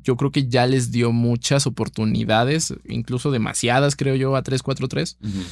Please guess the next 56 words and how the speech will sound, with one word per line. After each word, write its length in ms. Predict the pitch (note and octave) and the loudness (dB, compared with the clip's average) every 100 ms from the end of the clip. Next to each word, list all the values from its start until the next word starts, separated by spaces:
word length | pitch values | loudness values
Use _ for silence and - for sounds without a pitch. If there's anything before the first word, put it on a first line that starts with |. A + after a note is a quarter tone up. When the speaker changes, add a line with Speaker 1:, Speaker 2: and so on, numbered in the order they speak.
| - - - | -14 -18 -2
Speaker 1:
Y, 300 | B2+ A#2+ A#2+ | 2 4 4
eh, 220 | A#2+ - | 2 0
y 120 | - C3+ | 0 2
yo 120 | C#3 | 2
creo 140 | C#3+ | 0
que 180 | C#3+ D#3+ - | 0 -2 0
a 240 | B2 A#2+ | 2 4
este 340 | C3 - E3+ D#3+ | 2 0 0 2
nivel 500 | C3+ A#2+ C3 D#3 - | 2 2 2 0 -4
ya 480 | C3 B2 A#2+ A#2 A#2 | -4 2 4 4 2
es 100 | A#2 | 2
como, 260 | C3+ A#2 - | 0 0 -2
ok, 160 | - A#2+ A2+ - | -2 -2 -2 -2
siéntate, 600 | - C#3 C#3+ D3 F3 - _ _ | 0 2 2 2 0 -2 _ _
ya 380 | - B2+ B2 A#2+ | -8 -2 2 4
lo 120 | A#2+ | 4
vo-, 180 | A#2 A#2 | 2 -2
ya 300 | A#2+ B2+ A#2 - | 2 4 4 2
a 80 | |
partir 300 | - A#2+ C#3+ | 0 0 2
de 80 | C#3+ | 4
aquí 260 | C3+ C#3 C3+ | 2 2 2
yo 180 | B2 C#3 | 2 2
me 100 | C3 | 4
encargo. 600 | A#2+ A2 A#2+ C#3 C3 G#2+ - | 2 4 6 6 4 0 -4
Speaker 2:
Sí. 60 | - | 0
Speaker 1:
Ah, 420 | A#2+ A#2 A2+ A#2+ D3+ | 2 2 2 -2 -4
Speaker 2:
Y 80 | - | 0
Speaker 1:
ya, 80 | C#3 | 2
Speaker 2:
no 40 | C3 | 4
es, 60 | |
Speaker 1:
ya 80 | C#3 | 4
no 100 | C#3+ | 4
es 160 | C3+ - | 2 4
tuyo 260 | E3+ C3+ A#2 | 4 4 2
Speaker 2:
y 20 | |
no 40 | A2 | 2
Speaker 1:
Halo, 80 | |
Speaker 2:
es 60 | G2+ | 2
por 80 | - | 2
Speaker 1:
vaya. 100 | G#3 | 2
Speaker 2:
sonar 320 | D3+ E3 E3 D3+ | 2 -2 -2 -2
feo, 300 | C#3+ D3+ D3 | 2 2 2
pero, 220 | C#3 B2 G#2+ | 0 -2 -2
pues, 120 | - | 0
era 160 | D3 | 0
una, 160 | D#3+ C3+ | 2 -2
era 260 | A2+ C3 C#3+ | 0 2 2
la 100 | A#2 | 0
crónica 340 | G#2+ A#2+ A2+ | -2 -2 -2
de 40 | G#2 | 0
una 80 | G#2 | 2
muerte 300 | G#2 G#2 G#2 | 0 0 -4
anunciada, 500 | F#2+ F2 A2 G2+ F#2 | -4 -4 -2 -2 -2
¿no? 140 | G#2 | -4
Porque 280 | G#2+ G#2 | -4 -6